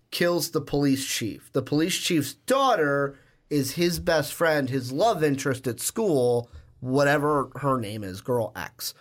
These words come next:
Um, and then she becomes basically, it was this whole thing of, like,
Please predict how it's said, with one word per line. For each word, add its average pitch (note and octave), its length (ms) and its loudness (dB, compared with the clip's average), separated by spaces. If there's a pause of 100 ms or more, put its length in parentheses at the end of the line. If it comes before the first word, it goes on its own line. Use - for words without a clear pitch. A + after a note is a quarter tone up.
(300)
Um, B2+ 640 0 (640)
and E3+ 200 2
then D#3+ 260 4
she F#3+ 380 -2
becomes E3+ 520 -2
basically, D3+ 720 0
it F3 60 2
was E3+ 180 2
this D#3+ 140 -2
whole F#3+ 200 0
thing F#3+ 320 -2
of, D#3 140 0
like, C#3 340 0